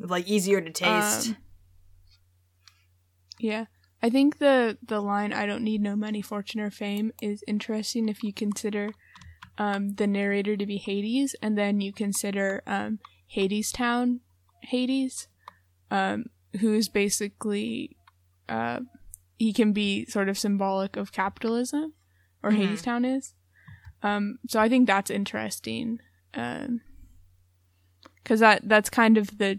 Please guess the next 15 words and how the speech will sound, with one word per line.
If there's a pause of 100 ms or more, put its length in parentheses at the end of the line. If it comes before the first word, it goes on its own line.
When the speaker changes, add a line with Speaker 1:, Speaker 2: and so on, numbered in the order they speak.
Speaker 2:
turning
point
of
the
musical, (1040)
um, (1080)
of,
like,
him
deciding
that,
like, (2000)
you
know, (1700)
like,